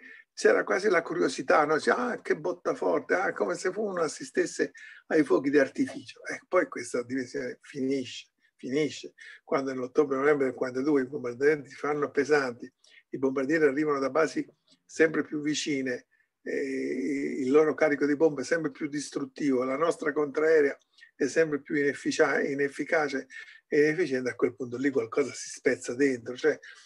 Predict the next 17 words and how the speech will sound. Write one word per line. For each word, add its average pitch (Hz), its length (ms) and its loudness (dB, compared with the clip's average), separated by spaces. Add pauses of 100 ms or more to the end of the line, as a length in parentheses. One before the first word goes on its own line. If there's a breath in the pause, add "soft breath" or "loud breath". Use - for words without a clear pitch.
(200 loud breath)
quella 175 260 10
dimensione 151 680 2
in 135 100 -4
cui 151 220 4
tutti 156 300 0
avevano 147 280 4
vissuto 143 400 -2
il 139 120 -2
coprifuoco, 143 1040 2
hanno 139 260 -4
vissuto 139 540 -4 (460 loud breath)
le 143 100 4
limitazioni 139 640 2
alla 143 160 0
propria 135 260 -2
libertà 135 460 -6
personale, 135 800 -2